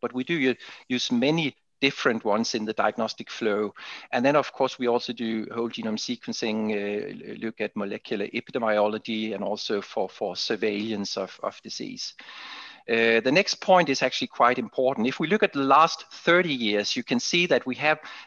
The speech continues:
done six hundred thousand cultures, actually six hundred thousand, twen-, six hundred twenty-five thousand, if you want the correct figure. And among those, we find five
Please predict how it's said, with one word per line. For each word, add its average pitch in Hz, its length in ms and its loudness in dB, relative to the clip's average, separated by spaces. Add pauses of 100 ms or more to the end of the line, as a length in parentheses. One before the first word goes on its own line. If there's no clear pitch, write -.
done 143 300 4 (140)
six - 340 -2
hundred - 340 0
thousand 120 540 4 (180)
cultures, - 500 2
actually 127 320 -2
six - 280 -4
hundred 131 300 -2
thousand, 117 340 4
twen-, 113 220 -2 (140)
six - 220 -2
hundred 123 240 2
twenty-five 123 440 2
thousand, 131 440 6
if 107 120 -2
you 113 80 0
want 110 200 0
the 110 80 -6
correct - 360 0
figure. 110 400 0 (600)
And 143 180 4
among 165 320 4
those, 165 320 4
we 139 100 -2
find 139 300 4
five 175 460 2